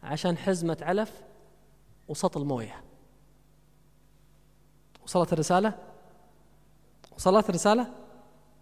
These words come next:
يقول لك ترى صاحبها ما حرك لها كلى،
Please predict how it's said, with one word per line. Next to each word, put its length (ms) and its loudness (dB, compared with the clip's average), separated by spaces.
يقول 260 6
لك 120 6
ترى 160 8
صاحبها 340 8
ما 140 10
حرك 320 6
لها 140 6
كلى، 300 2